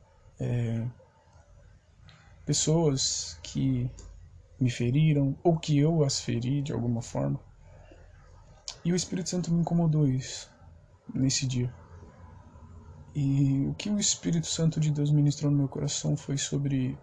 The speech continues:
o que que o perdão gera. Mas antes de falar sobre isso, sobre o que o perdão gera,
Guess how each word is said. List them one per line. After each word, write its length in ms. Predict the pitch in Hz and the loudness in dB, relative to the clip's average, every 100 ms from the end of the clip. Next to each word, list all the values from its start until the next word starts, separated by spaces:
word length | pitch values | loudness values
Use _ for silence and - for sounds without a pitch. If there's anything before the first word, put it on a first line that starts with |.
| - - | -16 -10
o 60 | 156 | -10
que 180 | - - | -10 -4
que 120 | 233 | -4
o 60 | |
perdão 580 | 214 190 170 139 139 139 | 0 2 2 4 4 4
gera. 440 | 123 120 113 - - - | 2 2 0 -2 -8 -2
Mas 280 | 143 143 | 2 4
antes 300 | 185 247 - 151 - - | 6 4 2 -4 -4 -2
de 120 | 160 | -2
falar 320 | - 139 135 | 0 -2 -2
sobre 320 | - 147 135 | 0 0 0
isso, 280 | 139 - - - - | -2 -4 -14 -20 -12
sobre 260 | - 139 139 | -2 2 2
o 40 | |
que 100 | 151 | 0
o 20 | |
perdão 460 | 147 139 127 135 135 | 2 2 4 4 4
gera, 360 | 120 131 151 | 4 2 2